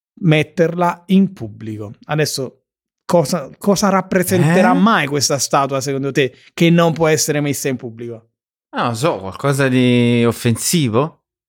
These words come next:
Speaker 1: Qualcosa di osceno?
Speaker 2: Mm.
Speaker 1: Qualcosa di orribile? <laughs> Qualcosa di spaventoso?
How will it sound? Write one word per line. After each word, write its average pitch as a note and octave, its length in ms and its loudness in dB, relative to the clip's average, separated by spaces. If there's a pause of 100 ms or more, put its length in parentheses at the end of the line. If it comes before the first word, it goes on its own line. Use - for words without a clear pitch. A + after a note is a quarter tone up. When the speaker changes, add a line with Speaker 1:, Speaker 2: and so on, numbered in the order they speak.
(160)
Speaker 1:
Qualcosa F#3+ 400 -2
di F#3 120 0
osceno? F3+ 720 0 (960)
Speaker 2:
Mm. F3+ 120 2 (760)
Speaker 1:
Qualcosa G3 400 -2
di G3 140 0
orribile? F#3 680 2 (180)
<laughs> - 160 -20
Qualcosa G#3 360 -4
di E3 60 2
spaventoso? G#3+ 1000 0